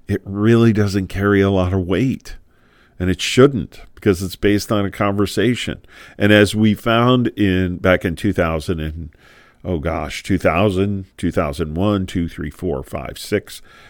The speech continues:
when people were basically stating their own income, stating their own employment, and there was no verification required, a lot of people were not giving correct information. That's what's come out since then, right?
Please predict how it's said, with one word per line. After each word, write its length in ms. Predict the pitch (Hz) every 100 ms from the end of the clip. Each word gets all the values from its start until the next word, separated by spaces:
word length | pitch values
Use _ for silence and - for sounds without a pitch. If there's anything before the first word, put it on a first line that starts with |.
| _
when 300 | - 90 78
people 320 | 76 104 90 92
were 260 | 85 82 80
basically 800 | - 98 90 - 92 87 87
stating 600 | 73 - - 113 107 107
their 200 | 101 92
own 180 | 90 98
income, 800 | 90 92 87 95 87 90 85 87
stating 480 | - - 101 110 113
their 220 | 104 95
own 120 | 90
employment, 800 | 87 80 92 90 90 85 85 80 -
and 200 | 80 82
there 120 | 87
was 200 | 85 -
no 160 | 104
verification 800 | 98 90 87 80 82 95 87 - 82
required, 680 | 90 - 104 101 87 80 - - _ _ - - _ -
a 80 |
lot 260 | 80 80 107
of 80 | -
people 300 | 113 101 101
were 340 | 95 95 90 - -
not 380 | 92 92 90 - _ - 92
giving 440 | 101 92 82 80 -
correct 480 | - 85 82 -
information. 680 | 82 76 82 73 67 - - - _ _ _
That's 280 | - 90 78
what's 180 | 82 -
come 220 | - 80
out 400 | 82 80 71 _
since 320 | - 78 -
then, 300 | - 69 - -
right? 300 | 76 82